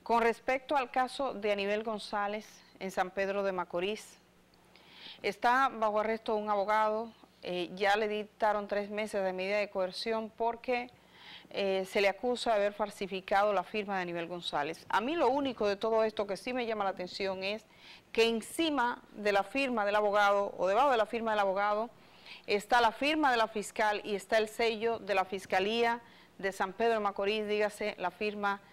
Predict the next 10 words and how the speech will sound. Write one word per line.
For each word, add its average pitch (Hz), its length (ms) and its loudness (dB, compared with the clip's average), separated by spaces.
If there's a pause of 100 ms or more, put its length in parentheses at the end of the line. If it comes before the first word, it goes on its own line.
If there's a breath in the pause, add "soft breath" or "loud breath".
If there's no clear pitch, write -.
(220 loud breath)
del 190 260 -2
Ministerio 190 540 0
Público. 190 440 0
Así 240 200 -4
dice, 214 260 0
Procuraduría 202 760 2
General 214 340 0
de 208 60 0
la 190 120 2
República, 226 760 -2